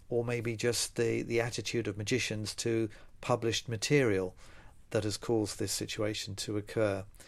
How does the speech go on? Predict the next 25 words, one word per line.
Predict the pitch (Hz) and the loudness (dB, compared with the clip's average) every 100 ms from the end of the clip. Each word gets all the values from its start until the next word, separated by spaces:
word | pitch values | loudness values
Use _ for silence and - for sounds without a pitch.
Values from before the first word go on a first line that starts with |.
| - - | -18 -2
Either | 127 123 | 2 4
way, | 110 101 98 104 | 4 4 2 -2
I | |
think | 98 107 | -6 -6
it's | - | -4
a | |
bit | 101 - | -4 -4
sad, | - 113 101 | -2 -2 -2
really. | 98 92 107 - - - - - - - - - - - - - - - - - - - - - - - | -4 -6 -8 -14 -20 -20 -20 -18 -16 -18 -20 -20 -20 -20 -20 -20 -20 -18 -20 -20 -20 -20 -20 -18 -16 -4
A | 262 | 2
few | 269 262 | 6 6
weeks | 190 170 - | 6 4 0
back, | - 101 90 - - | 2 2 2 -8 -2
I | 131 | 2
received | 135 - - 196 147 104 - | 4 2 4 4 4 0 -4
an | 120 135 | -2 0
email | 143 131 104 95 92 - - - - - - | 2 2 2 2 -2 -8 -18 -20 -20 -14 -8
completely | 131 277 175 | 0 2 4
out | 117 101 | 4 2
of | 90 | -2
the | |
blue | 95 117 101 92 107 - - - - - | 2 6 6 4 -4 -12 -20 -20 -20 -12
from | - - 143 139 139 - | -8 2 4 4 2 -4
a | 127 120 | -8 -6
company | - 247 - 110 98 104 | -2 -2 0 0 0 0